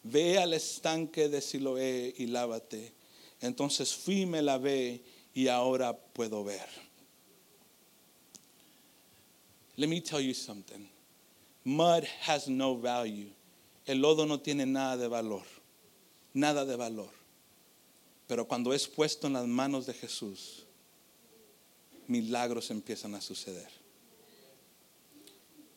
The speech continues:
Tu vida y mi vida tal vez no tiene nada de valor,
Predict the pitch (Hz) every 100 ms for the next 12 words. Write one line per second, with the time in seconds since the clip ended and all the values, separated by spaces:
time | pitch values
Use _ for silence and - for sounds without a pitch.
0 | _ - 175 156 139 117 110 110 135 143
1 | 131 107 - - - - - - - -
2 | - _ - 131 123 127 131 123 - 127
3 | 123 120 120 117 110 104 104 98 90